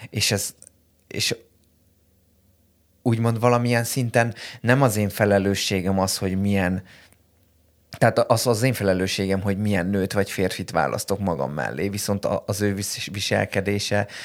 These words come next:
az nem a felelősségem, viszont az már igen, hogy megmondjam neki, hogy az mi fér bele nekem, és mi nem, és hogy mi az, ami eltávolít minket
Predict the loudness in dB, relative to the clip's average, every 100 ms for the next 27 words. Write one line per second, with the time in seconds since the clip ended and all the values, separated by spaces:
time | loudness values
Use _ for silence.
0 | -8 -4 0 2 2 0 0 0 -2 -4
1 | -2 -2 -2 -2 -2 0 0 0 0 0
2 | 2 0 2 2 2 2 0 0 -2 -2
3 | -4 -4 -2 0 0 2 -2 -2 -4 0
4 | 0 0 -2 -2 -2 0 -2 -2 0 0
5 | -2 -4 -2 -4 -4 -14 -14 -16 -18 -20
6 | _ -6 0 0 2 0 0 2 2 2
7 | 0 0 -4 -4 -2 -4 0 0 0 -6